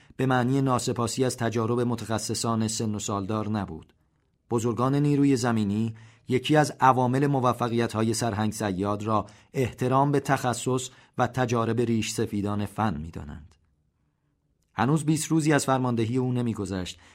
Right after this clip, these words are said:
که قرارگاه عملیات نیروی زمینی در جنوب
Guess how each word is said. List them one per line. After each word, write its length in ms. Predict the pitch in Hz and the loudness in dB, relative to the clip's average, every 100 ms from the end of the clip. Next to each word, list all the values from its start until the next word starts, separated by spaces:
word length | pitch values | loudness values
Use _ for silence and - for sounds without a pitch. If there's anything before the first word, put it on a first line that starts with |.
| _ | _
که 100 | 123 | -4
قرارگاه 580 | 131 123 123 110 131 123 | 0 2 2 2 2 0
عملیات 560 | 123 123 117 117 120 | 0 -2 2 0 0
نیروی 400 | 123 120 113 107 | 0 0 0 0
زمینی 380 | 104 107 104 101 | 0 -2 0 -2
در 180 | 101 104 | -2 -6
جنوب 500 | 101 113 120 135 | -2 -2 0 0